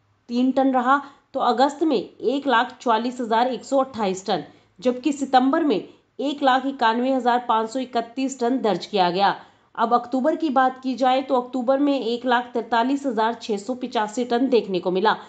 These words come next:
जबकि नवंबर में एक लाख चौसठ हजार एक सौ छियालीस टन मसूर का आयात किया गया, तो वहीं दिसंबर में दो लाख सैंतीस हजार आठ सौ छत्तीस टन आयात पहुंच गया,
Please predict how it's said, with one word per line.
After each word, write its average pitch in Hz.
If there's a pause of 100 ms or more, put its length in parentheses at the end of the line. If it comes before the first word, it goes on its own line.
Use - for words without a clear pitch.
(240)
जबकि 220
नवंबर 240
में 220 (280)
एक 277
लाख 254
चौसठ 240
हजार 240
एक 226
सौ 262
छियालीस 220
टन 233
मसूर 214
का 220 (160)
आयात 196
किया 180
गया, 196 (380)
तो 247
वहीं 285
दिसंबर 254
में 226 (360)
दो 294
लाख 262
सैंतीस 285
हजार 240
आठ 226
सौ 285
छत्तीस 269
टन 247 (140)
आयात 202
पहुंच 196
गया, 190